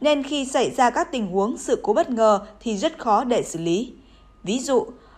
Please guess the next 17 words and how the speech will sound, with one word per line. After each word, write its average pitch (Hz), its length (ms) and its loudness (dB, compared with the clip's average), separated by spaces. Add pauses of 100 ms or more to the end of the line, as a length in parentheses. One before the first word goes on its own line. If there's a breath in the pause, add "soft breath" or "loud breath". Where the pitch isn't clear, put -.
ở 226 140 6
đoạn 233 240 6
đường 233 220 6
gộp 226 260 6
từ 247 100 4
hai 285 240 2
làn 240 260 4
thành 214 240 -2
một 208 160 -2
làn, 208 260 6 (280 loud breath)
đến 220 220 -2
đoạn 247 220 0
này 214 200 6
tài 208 200 2
xế 202 200 -2
lơ 285 260 0
là, 214 340 6